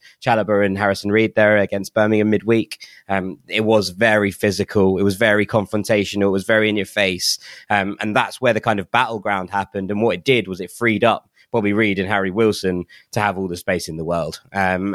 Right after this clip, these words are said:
and, and when they get the ball and when they start running at you, um, championship defenses haven't really been able to cope,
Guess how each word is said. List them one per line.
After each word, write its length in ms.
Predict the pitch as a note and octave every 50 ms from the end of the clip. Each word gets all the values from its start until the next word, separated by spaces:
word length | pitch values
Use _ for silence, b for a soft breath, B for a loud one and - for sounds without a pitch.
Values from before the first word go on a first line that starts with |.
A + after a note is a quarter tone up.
| - -
and, 160 | F2 G2+ G#2
and 140 | F#2+ G#2 G#2+
when 120 | G#2+ G#2
they 100 | A2 G2+
get 160 | F#2 A#2 G#2+ G#2
the 60 | F#2
ball 300 | - A2+ G#2+ A2 G#2+ G2+
and 100 | F#2+ G2
when 80 | G#2 G2+
they 80 | G2+
start 260 | F#2+ - - G#2+ F#2+ F#2+
running 300 | G#2 A2+ A2 G#2 G2+ G2+
at 100 | G2 D2+
you, 240 | F2+ G2 G2 F#2+ F#2+ B B B B B B B
um, 260 | G2 F#2+ F#2+ G2 - - _ _
championship 500 | - - B2+ A2+ G2 G#2 G2 - G2 -
defenses 520 | - - - G#2 G2 - G2+ F#2 - - - _ _ _ _ -
haven't 380 | - - A2 A2 F#3+ G3+ F#3+ D#2
really 440 | F2 F2+ F#2+ G#2+ G#2 G2 F#2+ F2+ F2+
been 140 | E2 G2 F#2
able 220 | F2+ F2 E2 F2
to 100 | - -
cope, 320 | - G2 F2+ D#2+ - -